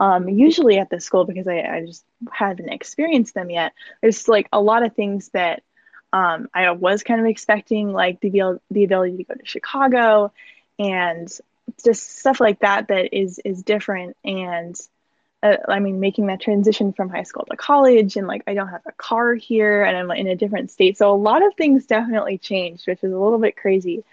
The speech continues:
Um, but I'm happy that I'm at school because I know so many people who are having to do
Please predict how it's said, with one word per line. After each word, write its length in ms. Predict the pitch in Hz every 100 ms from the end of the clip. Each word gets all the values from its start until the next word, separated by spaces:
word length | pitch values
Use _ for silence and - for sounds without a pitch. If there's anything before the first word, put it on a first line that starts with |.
| - - _ -
Um, 420 | 202 196 185 190
but 240 | 214 196 -
I'm 460 | 202 196 196 202 - _ _ -
happy 380 | - 214 247 214
that 160 | 208
I'm 160 | 185 170
at 260 | 165 202 -
school 340 | - 262 262
because 220 | 247 226
I 100 | 202
know 180 | 196 202
so 140 | 196 208
many 220 | 202 202
people 360 | 208 190 190
who 380 | 196 202 185 180
are 360 | 180 175 170 185
having 260 | - 202 196
to 100 | 190
do 160 | 180